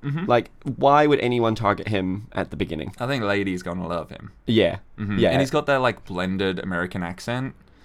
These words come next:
Speaker 1: as well,
Speaker 2: Mm.
Speaker 1: which I think sounds kinda nice.
Speaker 2: Yeah, okay.
Speaker 1: <laughs> I'm ju-, just saying. I was like, "It's kind of American, but it's still kind of, it's like the Keith Urban accent."
Speaker 2: Yeah, sure.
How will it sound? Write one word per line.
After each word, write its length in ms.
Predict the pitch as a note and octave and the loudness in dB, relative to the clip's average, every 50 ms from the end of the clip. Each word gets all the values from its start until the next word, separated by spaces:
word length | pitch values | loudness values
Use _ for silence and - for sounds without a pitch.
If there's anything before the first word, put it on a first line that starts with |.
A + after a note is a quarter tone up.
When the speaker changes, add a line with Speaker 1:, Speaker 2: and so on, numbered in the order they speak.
| - - - - | -20 -20 -10 -8
Speaker 1:
as 160 | A2 G#2 A2 | -6 -2 2
well, 180 | A#2 A#2 A#2+ | 2 4 4
Speaker 2:
Mm. 220 | C3+ G#2 F#2 F2+ E2 | 4 2 0 -2 -4
Speaker 1:
which 260 | - - - - - | -8 -12 -14 -12 -8
I 240 | - D4+ E4+ F4+ D#4+ D4 | -6 -4 -2 -2 -2 -2
think 340 | F4 F4+ D#4 D#4 D4+ B3+ - | -4 -4 -6 -6 -6 -8 -6
sounds 220 | - - G3 G3 G3 | -4 -2 -2 -2 -2
kinda 240 | - G3 - - | -4 -4 -4 -2
nice. 340 | C3 C#3 D#3 B2 - - - - - - - - - - - - - - - - - - - - - - - | -4 -4 -4 -6 -8 -12 -18 -20 -20 -20 -20 -20 -20 -20 -20 -20 -20 -20 -20 -20 -20 -20 -20 -20 -16 -6 -2
Speaker 2:
Yeah, 180 | - G#2+ F2+ - - | 0 0 0 -2 -2
okay. 260 | E3+ - - - - - - B3 | -4 -4 -4 -6 -6 -6 -6 -6
Speaker 1:
<laughs> 120 | - - | 2 6
I'm 140 | G3 G3+ G#3+ | 10 10 12
ju-, 200 | - - - D#4 | 12 10 8 6
just 460 | - - C#4 - - - - - - | 4 2 0 -2 -2 -4 -8 -8 -8
saying. 140 | - F3 - - - - - - - - - | -10 -10 -10 -12 -16 -16 -16 -16 -16 -10 -6
I 60 | - | -4
was 80 | D#3+ D3+ | -2 0
like, 140 | F3 F3 F#3+ | 2 2 2
"It's 180 | G3 G3 G3 - | 0 0 -2 -2
kind 240 | - G#3+ A3 B3 C#4+ | -2 0 0 0 0
of 60 | G3+ | 0
American, 520 | F#3+ D3+ C3+ C3 C3 C3 C3 - D3 C3+ | 0 2 2 4 4 2 2 2 0 2
but 140 | C3+ B2 - - | 0 0 -2 -2
it's 220 | - C3 C3 - - | -4 -6 -4 -6 -6
still 180 | - F3 E3 | -4 -4 -4
kind 180 | D#3+ - C#3+ C3+ | -2 -2 -4 -4
of, 20 | A#2+ | -4
it's 100 | - - | -6 -8
like 120 | E3+ D#3 | -8 -8
the 60 | - | -8
Keith 260 | - - B2+ A#2 - - | -8 -8 -8 -8 -4 -2
Urban 240 | G#2+ G#2+ F#2+ F2+ D2 | -2 -2 -2 -4 -8
accent." 420 | C#2+ F2+ - - - E2+ F2 - - - | -10 -10 -10 -10 -10 -10 -10 -12 -14 -8
Speaker 2:
Yeah, 200 | - - F3 B2 A2+ | -2 0 2 2 2
sure. 220 | A2+ - B2+ G#2+ | 2 -2 -4 -4